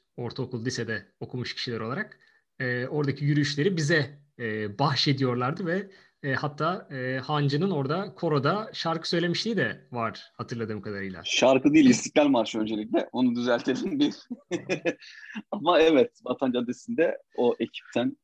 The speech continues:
Speaker 2: biriydik, doğru.
Speaker 1: Yani
Speaker 2: Görev
Speaker 1: altı
Speaker 2: yaptık.
Speaker 1: Ekimler, yirmi dokuz Ekimler bizden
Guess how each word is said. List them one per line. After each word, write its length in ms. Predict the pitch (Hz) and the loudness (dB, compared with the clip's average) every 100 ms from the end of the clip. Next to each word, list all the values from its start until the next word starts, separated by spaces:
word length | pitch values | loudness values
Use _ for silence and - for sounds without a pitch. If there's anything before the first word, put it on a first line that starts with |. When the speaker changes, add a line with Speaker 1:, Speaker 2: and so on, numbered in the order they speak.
| 104 101 | -10 -4
Speaker 2:
biriydik, 640 | 98 101 98 95 - - | 0 0 2 0 -2 0
doğru. 180 | 101 87 - - - _ _ _ _ _ _ _ - | 2 2 -2 -6 -10 _ _ _ _ _ _ _ -10
Speaker 1:
Yani 220 | 123 123 - | -6 -2 4
Speaker 2:
Görev 120 | 107 | 6
Speaker 1:
altı 20 | |
Speaker 2:
yaptık. 160 | 98 165 | 8 6
Speaker 1:
Ekimler, 720 | 135 - 123 123 143 143 - | 2 -2 -4 0 0 -2 -8
yirmi 320 | 131 127 135 131 | -6 -4 -2 -4
dokuz 220 | 123 131 | -4 -6
Ekimler 560 | 120 123 131 165 - 143 | -6 -4 -2 -2 -6 -10
bizden 560 | 127 123 127 139 143 | -8 -4 -2 -2 -6